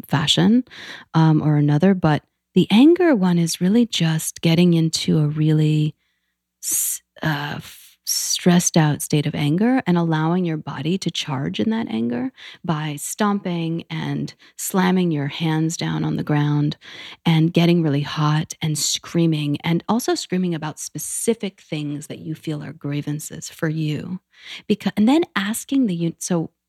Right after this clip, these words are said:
I kind of do a dual thing, right? 'Cause I, I used to, like, not even know I was <laughs> angry 'cause I was so fucking spiritual.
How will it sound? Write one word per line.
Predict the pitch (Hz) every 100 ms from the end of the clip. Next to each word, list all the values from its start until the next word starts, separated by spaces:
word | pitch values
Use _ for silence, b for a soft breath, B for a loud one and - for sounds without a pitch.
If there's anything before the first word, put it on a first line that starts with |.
| _ _ -
I | 226
kind | 254 294 294
of | 214
do | 185 180 175
a |
dual | 151 151 151 151
thing, | - 143 143
right? | 143 147
'Cause | 160 160
I, | 170 -
I | 175
used | 185 226 -
to, |
like, | 160 151 156 - b b b
not | - 165 156 - _ _
even | 175 151 131
know | 123 -
I | 123
was | - 269
<laughs> |
angry | 254 277 277 269 302
'cause | 269 185
I | 175
was | 165 165
so | - 160
fucking | - - -
spiritual. | - - - 226 247 262